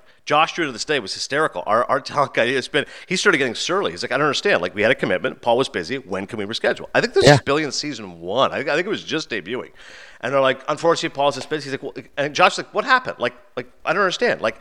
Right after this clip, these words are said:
Speaker 2: Yeah.
Speaker 1: if he was busy at that time, but why wouldn't you just reschedule? It's fifteen minutes. It's on the, f-, this is pre-Zoom.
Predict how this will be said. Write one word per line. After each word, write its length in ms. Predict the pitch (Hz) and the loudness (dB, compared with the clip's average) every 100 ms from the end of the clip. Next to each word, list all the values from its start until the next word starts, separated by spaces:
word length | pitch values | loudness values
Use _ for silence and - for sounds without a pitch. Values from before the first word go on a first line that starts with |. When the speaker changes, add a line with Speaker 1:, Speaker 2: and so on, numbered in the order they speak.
| - | 4
Speaker 2:
Yeah. 160 | 156 233 | 8 8
Speaker 1:
if 80 | - | 6
he 60 | |
was 120 | 233 - | -2 -4
busy 180 | 247 285 | -4 -4
at 60 | |
that 140 | - - | -4 -4
time, 160 | 202 | -4
but 120 | 147 | -4
why 180 | 120 151 | 2 2
wouldn't 180 | 185 196 | 2 -2
you 80 | 151 | -10
just 180 | 170 - | -12 -10
reschedule? 480 | 160 - 285 262 | -10 -6 -6 -6
It's 140 | - - | -8 -6
fifteen 400 | - 190 269 262 | -2 -2 -4 -4
minutes. 180 | 175 180 | -4 -4
It's 140 | 147 - | -6 0
on 180 | 156 | 0
the, 60 | 175 | -2
f-, 100 | - | -8
this 160 | 180 - | -8 -8
is 60 | |
pre-Zoom. 520 | - 254 202 233 330 | -2 -2 0 -2 -2